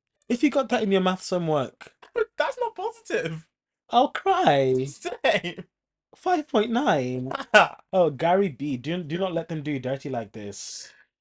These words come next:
Speaker 2: Like, I
Speaker 1: Uh.
Speaker 2: wanted someone to actually give, like, an actual proper review, but that's all they have on Wikipedia. So I feel like somebody's gone on the Wikipedia and just removed all the <laughs> negative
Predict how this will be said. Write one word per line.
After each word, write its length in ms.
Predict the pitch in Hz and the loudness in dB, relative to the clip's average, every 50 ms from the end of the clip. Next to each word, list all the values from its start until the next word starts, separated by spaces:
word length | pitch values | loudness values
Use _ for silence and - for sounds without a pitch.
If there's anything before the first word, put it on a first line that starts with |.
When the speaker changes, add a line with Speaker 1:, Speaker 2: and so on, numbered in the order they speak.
| _ _ _ _ _ _ - | _ _ _ _ _ _ -12
Speaker 2:
Like, 260 | 180 214 202 208 208 | -8 -6 -4 -2 0
I 240 | 202 190 170 151 127 | 2 2 2 0 -2
Speaker 1:
Uh. 40 | 117 | -4
Speaker 2:
wanted 420 | 233 262 294 320 330 359 339 - - | -6 -8 -8 -8 -8 -12 -14 -8 -2
someone 400 | - 277 269 247 240 240 240 226 | 0 0 0 0 -4 -8 -10 -8
to 240 | - 247 214 - - | -6 -4 -4 -4 -4
actually 260 | - - 208 220 202 | -6 -8 -8 -10 -10
give, 160 | 196 196 180 | -10 -10 -8
like, 140 | 185 190 - | -8 -6 -6
an 100 | 185 - | -8 -8
actual 300 | - - - 175 - 180 | -8 -10 -10 -8 -12 -14
proper 320 | 175 - 175 170 175 170 165 | -14 -14 -16 -14 -12 -12 -14
review, 560 | 156 147 151 151 139 143 143 139 139 156 175 | -14 -14 -18 -18 -16 -14 -14 -12 -12 -12 -14
but 140 | 175 165 - | -14 -10 -4
that's 240 | - 175 - - - | -4 -4 -4 -6 -12
all 140 | - 160 156 | -14 -14 -12
they 140 | - 151 151 | -10 -10 -10
have 160 | 160 143 139 | -10 -10 -12
on 80 | 131 127 | -12 -14
Wikipedia. 720 | 131 131 - 123 135 - 131 131 131 127 113 98 87 - - - | -14 -14 -16 -16 -16 -16 -16 -16 -14 -14 -14 -14 -14 -14 -16 -16
So 180 | - - - | -12 -8 -6
I 140 | 165 170 180 | -6 -6 -6
feel 180 | 180 - 208 202 | -6 -8 -8 -6
like 160 | 196 - - | -6 -8 -8
somebody's 380 | - - 165 160 165 160 151 135 | -6 -8 -8 -8 -8 -14 -12 -12
gone 180 | 151 151 147 | -10 -10 -10
on 60 | 147 | -10
the 80 | 139 139 | -10 -12
Wikipedia 480 | 139 139 - 139 131 - 151 139 131 135 | -14 -14 -16 -16 -14 -12 -10 -10 -10 -10
and 100 | 127 - | -12 -14
just 160 | 135 127 - | -16 -16 -16
removed 480 | 139 131 127 131 156 165 156 135 - | -18 -16 -10 -8 -8 -8 -10 -10 -10
all 140 | - 165 - - | -10 -10 -10 -10
the 160 | - 180 - - | -12 -12 -12 -10
<laughs> 40 | |
negative 560 | - - - - _ _ _ - - - 180 | -10 -10 -10 -10 _ _ _ -20 -20 -18 -20